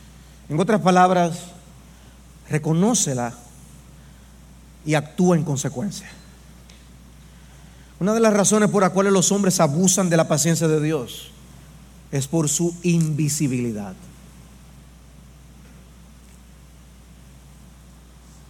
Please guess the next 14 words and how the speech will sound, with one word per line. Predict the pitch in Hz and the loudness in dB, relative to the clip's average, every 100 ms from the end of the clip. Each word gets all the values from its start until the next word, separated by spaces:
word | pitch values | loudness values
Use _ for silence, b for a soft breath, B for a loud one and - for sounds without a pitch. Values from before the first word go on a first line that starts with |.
| - - - - - | -20 -20 -20 -20 -8
Tú | 254 | -4
puedes | 269 277 226 - - - - - - - - - - - - - - - | 2 4 4 0 -16 -20 -20 -20 -20 -20 -20 -20 -20 -20 -20 -20 -20 -6
ver | 147 190 220 220 196 175 | 0 2 4 4 2 0
quizás | 175 139 190 185 151 | -2 0 2 2 0
la | 160 160 | -2 0
ira | 185 285 277 | 4 6 6
de | 254 | 6
Dios | 240 285 240 | 6 6 6
cuando | 220 190 | 0 0
se | 208 | 0
manifiesta | 196 175 202 196 | 0 2 0 0
en | 180 | -2
un | 156 | -2
juicio, | 277 285 226 262 | -4 -2 -2 -4